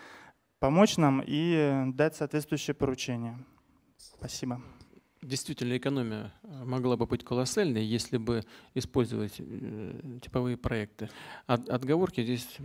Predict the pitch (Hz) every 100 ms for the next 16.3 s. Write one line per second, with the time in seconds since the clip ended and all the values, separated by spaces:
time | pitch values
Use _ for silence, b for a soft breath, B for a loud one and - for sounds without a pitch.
0 | 135 - 135 - 185 117 113 113 110 101
1 | 113 113 131 117 107 - 107 113 120 120
2 | 101 101 113 _ - 131 127 139 135 120
3 | 110 98 - 117 120 117 113 131 160 -
4 | 117 110 107 110 110 131 131 - 123 123
5 | 123 - 117 113 95 - 117 - - -
6 | 123 - - - - - - - - -
7 | 113 113 - - 131 B B B B 101
8 | 107 104 101 107 113 95 - B B B
9 | B - 107 101 101 - - - - 113
10 | 110 107 - - 113 110 113 - - -
11 | - 123 131 - 165 - 127 135 - -
12 | 131 120 98 98 101 - - - 107 110
13 | 113 120 110 - 110 107 107 113 110 113
14 | 110 110 - - 107 - 117 110 107 104
15 | - 110 107 101 101 98 101 - 139 156
16 | 107 - 104